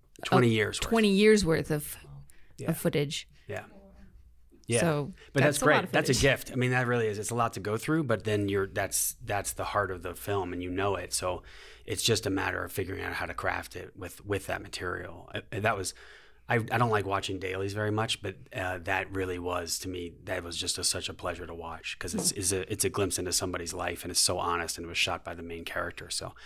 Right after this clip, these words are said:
Speaker 1: it really, it really was a blessing to have.
Speaker 2: Hmm. Yeah, maybe s-, somebody from the,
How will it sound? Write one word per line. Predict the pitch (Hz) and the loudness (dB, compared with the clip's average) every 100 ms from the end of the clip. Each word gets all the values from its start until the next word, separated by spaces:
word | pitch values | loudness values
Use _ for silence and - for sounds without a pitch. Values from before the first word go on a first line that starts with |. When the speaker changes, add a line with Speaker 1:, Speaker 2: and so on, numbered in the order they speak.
| - - - | -18 -16 -6
Speaker 1:
it | 92 | -4
really, | 90 87 87 - | -4 -4 -6 -8
it | 87 | -8
really | 87 82 | -6 -6
was | 82 85 | -8 -10
a | |
blessing | 85 82 - 85 | -10 -6 -6 -8
to | 85 | -12
have. | 85 90 - - | -12 -14 -18 -10
Speaker 2:
Hmm. | 220 - _ - - - - - - | -10 -10 _ -20 -20 -16 -16 -16 -6
Yeah, | 247 269 | 0 2
maybe | 226 254 | 4 6
s-, | 381 - - - | 4 2 -10 -4
somebody | - 247 214 | 0 4 4
from | 202 190 175 | 4 4 4
the, | 170 160 | 4 2